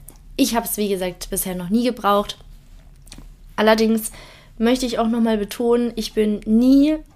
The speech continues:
komplett betrunken. Also war ich auch noch nie. Ich war da auch noch nie ein Fan von.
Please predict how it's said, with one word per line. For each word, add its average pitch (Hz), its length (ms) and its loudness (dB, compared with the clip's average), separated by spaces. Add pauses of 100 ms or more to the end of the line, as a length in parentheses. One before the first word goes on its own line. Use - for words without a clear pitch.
(260)
komplett 220 340 0
betrunken. 170 720 -2 (140)
Also 185 520 -4 (440)
war 202 380 2
ich 202 120 -6
auch 180 140 -4
noch 190 80 -6
nie. 180 220 -4
Ich 180 120 -10
war 196 140 -2
da 196 100 -2
auch 196 120 -8
noch 196 120 -6
nie 202 200 0
ein 196 80 -4
Fan 196 320 -4
von. - 280 -8